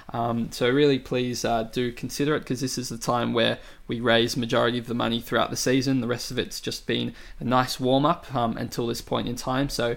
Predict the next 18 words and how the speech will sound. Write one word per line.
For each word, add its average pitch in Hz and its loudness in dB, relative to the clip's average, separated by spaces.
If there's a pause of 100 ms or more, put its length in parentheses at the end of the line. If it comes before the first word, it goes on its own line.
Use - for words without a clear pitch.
(360)
uh, 107 -2
please 135 0
strongly, 123 0
uh, 110 2
consider 120 -2 (120)
the 123 -8
donation, 120 -4
uh, 120 -4
campaign. 143 -2 (400)
Um, 131 6
if - -4
you'd 131 2
like 147 4
to 156 -4
find 147 4 (180)
any 151 2
of 143 4
us 135 0